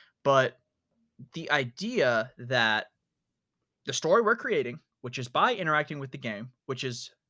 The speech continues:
made of stuff that's ostensibly on our character sheet. A lot of what happens in D and D is not on the character sheet, but, you know, uh, I, so your tool proficiencies are going to inform the opportunities that you look for to, like, you know, if, if you have mason's tools, you're gonna be like, "Can I fix this with masonry?"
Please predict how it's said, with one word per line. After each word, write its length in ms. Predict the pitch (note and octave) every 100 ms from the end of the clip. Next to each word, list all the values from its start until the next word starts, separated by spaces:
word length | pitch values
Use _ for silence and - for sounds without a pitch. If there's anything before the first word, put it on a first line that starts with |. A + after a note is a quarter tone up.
| _ -
made 320 | C#3 A#3+ G#3
of 60 | D#3+
stuff 360 | - E3 -
that's 300 | D3+ C#3 - -
ostensibly 560 | C#3 - D#3 C#3 C#3
on 160 | A2 B2+
our 80 | A#2+
character 340 | C3+ A2+ A2+
sheet. 260 | A2 F2+ - _ _ _ _ _ _ _ _ A#2
A 80 |
lot 220 | B2 E3 E3+
of 160 | D3+
what 100 | C#3+
happens 280 | C#3 C3 A#2+
in 80 | A#2
D 120 | A2
and 80 | G2+
D 80 | F#2+
is 120 | C3
not 180 | D#3 C#3+
on 80 |
the 80 | G2
character 300 | - D2+ -
sheet, 240 | - - _ _ _ _ -
but, 140 | B2
you 80 | A#2
know, 240 | G2 F2 -
uh, 160 | A2 - -
I, 140 | C3+ - _ -
so 120 | -
your 100 | D3
tool 200 | C3 B3
proficiencies 640 | F#3 C3+ C3+ - A#2 A#2 A2+
are 80 | B2
going 220 | C#3+ C3
to 100 | C#3
inform 400 | B2+ - C3+ C3
the 80 | A#2
opportunities 560 | A#2+ A#2+ G3 E3+ C#3+
that 100 | C3
you 100 | B2+
look 180 | B2 B2
for 420 | - A2+ G#2+ G#2 _ _ _ -
to, 80 | A#2+
like, 140 | B2
you 80 | C3+
know, 100 | A2
if, 100 | -
if 160 | C3 C#3+
you 60 |
have 180 | D3 D3+
mason's 320 | D#3+ D#3 C3+
tools, 220 | - C3 B2
you're 60 |
gonna 120 | C#3
be 80 | B2+
like, 160 | A#2+ -
"Can 120 | B2
I 60 | C3+
fix 240 | E3 -
this 200 | D3+ C3
with 140 | C3
masonry?" 440 | C#3+ C3 G#2+ G2+